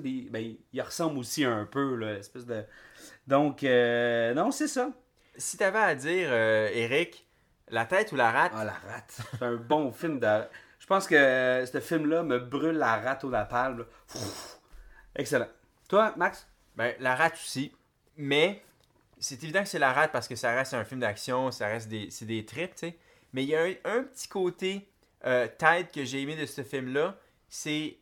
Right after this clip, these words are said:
Speaker 2: euh, le travail de recherche qui a été fait sur les dragons.
Speaker 1: Mhm.
Speaker 2: Je veux dire, on a vu, euh, vous, à la maison, je suis sûr que vous êtes aussi fan des films de dragons que moi. Dans les films de dragons, dans les meilleurs, il y a probablement, euh, Ring of Fire.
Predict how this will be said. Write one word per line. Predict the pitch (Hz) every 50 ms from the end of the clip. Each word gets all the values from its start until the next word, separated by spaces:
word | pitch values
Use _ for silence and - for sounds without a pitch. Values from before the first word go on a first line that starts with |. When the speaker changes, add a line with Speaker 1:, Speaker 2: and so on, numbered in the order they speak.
| _ 120
Speaker 2:
euh, | 117 120 113 104 -
le | 135 139 139 131
travail | - - 156 165 185
de | 165 143
recherche | 127 127 120 - - 151 147 -
qui | - 135
a |
été | 117 - 123 110
fait | - 135
sur | 131 - 123
les | 113 117 113
dragons. | 110 101 104 104 101 110 110 117 110 - -
Speaker 1:
Mhm. | 131 123 135 139 - _
Speaker 2:
Je | 131
veux | 117
dire, | 131 139 143 143 - -
on | 131 143 143 147
a | 147
vu, | 139 139 156 175 185 185 170
euh, | 131 117 113 113 110 110 110 107 107 104 104 - - _ _ _ -
vous, | 104 143 208 208
à | 120 104
la | 107 110
maison, | 113 120 123 120 113 160 175 175 160
je | 104 -
suis | 110 - - 117
sûr | 110 - 160 160 143
que |
vous | 113 95 101
êtes | 107 104 -
aussi | 135 113 - - 104
fan | - - 135 139 135
des | 117 101
films | 98 - 123 110
de | 107 107
dragons | 101 101 104 110 110 120 127 127
que | - 117
moi. | 101 104 120 151 185 196 - - _ - - _ _ _ _ _ -
Dans | 143
les | 147 156
films | - 220 220
de | 185
dragons, | 143 131 127 123 117 131 143 151 151 107
dans | 101 127
les | 135 143 156
meilleurs, | 147 135 120 113 113 113 113 117 117 117 117 - _ _ _ -
il | 123
y | 120
a | 113
probablement, | 110 127 127 127 123 123 127 127 131 131 135 135 - -
euh, | - 113 107 101 101 -
Ring | - 117 120 127 123
of | 110 104
Fire. | - 113 104 95 95 95 95 95 95